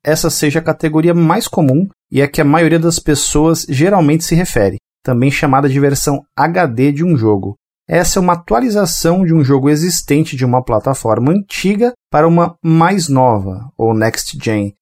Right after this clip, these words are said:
que pode ou não ter melhorias feitas em sua apresentação. As melhorias podem ser tão simples quanto ter uma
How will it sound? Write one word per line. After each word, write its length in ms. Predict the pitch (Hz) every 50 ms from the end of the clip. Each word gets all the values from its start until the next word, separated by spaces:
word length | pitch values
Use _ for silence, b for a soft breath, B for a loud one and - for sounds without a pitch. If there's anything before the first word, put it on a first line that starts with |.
| _ _ -
que 100 | - 151
pode 600 | - - - 180 202 233 254 247 233 262 403 - -
ou 220 | 180 185 190 180
não 340 | 165 147 143 143 156 160 160
ter 240 | 165 156 151 151 147
melhorias 1040 | 139 147 156 175 220 226 202 202 185 156 135 127 127 147 147 147 151 147 - - -
feitas 600 | - - - 143 143 151 147 - 156 151 - - - -
em 100 | 143 143
sua 360 | 143 - - 151 147 156 - _
apresentação. 1040 | - 143 165 170 - - 202 175 147 160 170 165 170 175 175 170 - - - - - _ _ _ -
As 180 | - 139 143
melhorias 560 | 208 220 247 269 285 277 190 180 180 170 170 -
podem 440 | - - 160 151 143 131 135 131
ser 240 | 127 - 139 131 127
tão 240 | - - 202 240 220
simples 480 | - - - 165 160 165 160 139 - -
quanto 320 | - 151 139 127 - 131
ter 240 | - - 131 127 123
uma 360 | 123 120 120 117 113 113